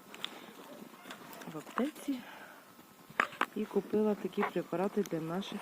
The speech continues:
козичок. Оце кара-, крапельки, вони для, е, розочки, козочки.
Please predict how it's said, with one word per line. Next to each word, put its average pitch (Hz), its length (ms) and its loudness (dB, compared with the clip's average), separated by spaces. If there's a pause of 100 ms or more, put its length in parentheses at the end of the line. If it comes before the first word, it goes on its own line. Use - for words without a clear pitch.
козичок. 156 680 2 (1040)
Оце 233 420 6 (180)
кара-, 180 400 2
крапельки, 190 720 4 (600)
вони 185 360 6
для, 165 500 2 (640)
е, - 40 -2 (1040)
розочки, 190 680 4 (100)
козочки. 233 680 2